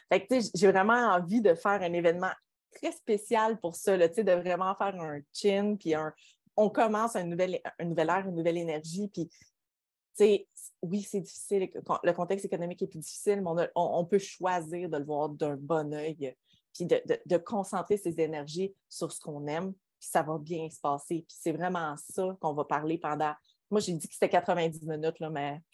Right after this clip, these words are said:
on va commencer à sept heures le soir, puis d'après moi, si je raccroche pas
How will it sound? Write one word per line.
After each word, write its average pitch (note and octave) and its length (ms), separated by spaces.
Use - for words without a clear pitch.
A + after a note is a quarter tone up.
on F3+ 100
va G#3+ 100
commencer A#3+ 380
à C4 120
sept A3+ 260
heures G#3+ 200
le G3+ 120
soir, G#3+ 520
puis G#3 100
d'après G#3+ 600
moi, G3 380
si G3 280
je F3 140
raccroche F3 1080
pas C4+ 300